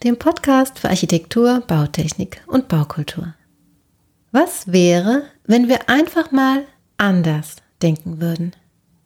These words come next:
Nicht entlang von Zuständigkeiten, Gewohnheiten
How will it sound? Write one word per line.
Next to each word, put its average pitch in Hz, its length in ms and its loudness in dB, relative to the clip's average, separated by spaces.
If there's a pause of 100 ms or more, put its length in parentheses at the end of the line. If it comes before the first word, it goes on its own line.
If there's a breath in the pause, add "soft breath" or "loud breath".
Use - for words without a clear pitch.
(520 soft breath)
Nicht - 220 2
entlang 170 340 2
von 165 200 -4
Zuständigkeiten, 196 1080 -2 (160)
Gewohnheiten 226 1120 0